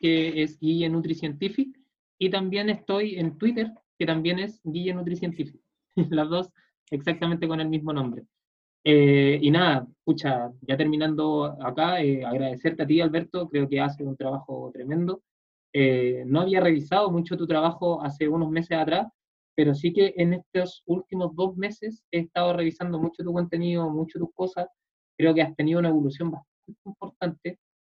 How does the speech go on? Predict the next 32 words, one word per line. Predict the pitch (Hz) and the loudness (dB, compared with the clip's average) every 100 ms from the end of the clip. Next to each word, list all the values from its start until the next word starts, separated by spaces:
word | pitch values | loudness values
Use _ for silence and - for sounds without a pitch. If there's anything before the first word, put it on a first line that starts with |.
| _ | _
eh, | 147 139 135 131 131 | 2 4 4 -2 -4
porque, | 143 143 147 147 | -4 0 0 0
em, | 156 151 143 | -2 -4 -4
yo | 139 175 | -4 -2
me | 185 | -2
enfoco, | 165 190 190 185 170 | -4 -4 -2 -4 -6
veo | 151 147 185 175 | -4 0 2 0
mucho | 185 208 | -2 -4
lo | 190 180 | -2 -2
que | |
está | 175 190 | -4 -6
al | 185 | -4
principio, | 160 147 165 139 110 | -4 0 2 0 -4
o | _ _ _ _ | _ _ _ _
sea, | 147 139 | -4 0
cómo | 160 175 | 0 2
la | 165 160 | 2 2
persona | 143 - 165 | -2 -2 -2
partió | 160 143 - 170 254 277 _ - | -2 -4 -2 -2 -2 -8 _ -8
y | |
cómo | 151 165 | -2 0
la | 170 | 0
persona | 160 147 170 170 | -2 -4 -6 -4
fue | 170 | -2
construyendo | 175 165 147 143 170 185 | -4 -4 -2 -2 0 -2
un | 175 | -6
poco | 175 175 180 - _ _ - | -6 -4 -4 -6 _ _ -6
lo | 139 | -2
que | 139 156 | 2 2
hace. | 147 - _ _ _ - | 0 -8 _ _ _ -4
Eh, | 131 127 127 _ _ _ - | 0 0 -4 _ _ _ -2
has, | 170 - | -2 -2